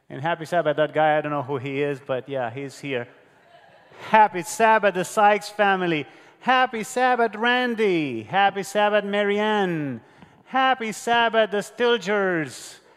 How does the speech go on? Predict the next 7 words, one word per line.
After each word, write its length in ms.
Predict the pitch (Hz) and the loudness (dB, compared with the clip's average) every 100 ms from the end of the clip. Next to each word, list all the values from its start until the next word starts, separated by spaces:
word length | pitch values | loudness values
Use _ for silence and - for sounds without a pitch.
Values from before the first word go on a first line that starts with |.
| _ _ | _ _
Happy 340 | - 185 190 | 0 2 2
Sabbath, 380 | 180 202 202 202 | 0 2 2 0
the 80 | 185 | -4
Stomps. 880 | - 226 226 226 202 156 - - - - - _ | -4 2 2 2 0 -2 -6 -14 -18 -20 -20 _
Happy 400 | 208 214 208 175 | 2 2 2 -8
Sabbath, 500 | - 220 214 196 185 | -4 0 0 -2 -2
Thomases. 960 | 226 233 226 - 202 147 95 - - | 0 0 -2 -2 0 0 -2 -14 -20